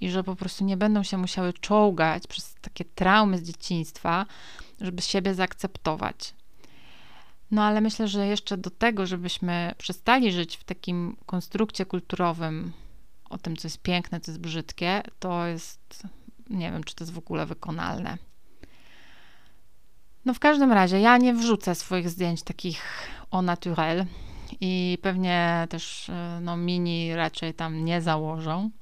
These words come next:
ale też będę sobie powtarzać, że jestem wystarczająca i że też nie muszę się zmuszać do czegoś, czego nie chcę. No i jedna rzecz mnie pociesza a propos w ogóle tego starzenia,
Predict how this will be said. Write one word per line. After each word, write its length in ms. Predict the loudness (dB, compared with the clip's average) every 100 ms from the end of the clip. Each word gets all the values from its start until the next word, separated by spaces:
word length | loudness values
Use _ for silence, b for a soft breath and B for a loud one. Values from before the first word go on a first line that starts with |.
| B B B B B B -2
ale 240 | 6 6 6
też 220 | 2 0
będę 200 | 0 0
sobie 180 | -2 -4
powtarzać, 600 | -6 -2 0 0 0 -4
że 400 | -4 -2 0 -2
jestem 300 | -4 -4 -4
wystarczająca 1200 | -4 -4 -4 0 2 4 2 2 2 2 0 -2 -4
i 80 | -2
że 120 | -2
też 160 | 0 2
nie 120 | 4
muszę 260 | 4 4 2
się 140 | 4
zmuszać 440 | 6 6 6 4
do 100 | 2
czegoś, 280 | 0 -2 -2
czego 200 | -4 -2
nie 180 | 0 -2
chcę. 320 | -4 0 0 0 B B -14 -14 -14 -14 -12 B B B -6
No 180 | -2 0
i 320 | 0 0 0
jedna 260 | 0 0 -2
rzecz 220 | -4 -4
mnie 100 | -4
pociesza 460 | -6 -6 -4 0
a 60 | 0
propos 300 | -2 -4 -4
w 20 |
ogóle 240 | -2 -2 -2
tego 160 | -4
starzenia, 600 | -6 -4 -2 0 2 0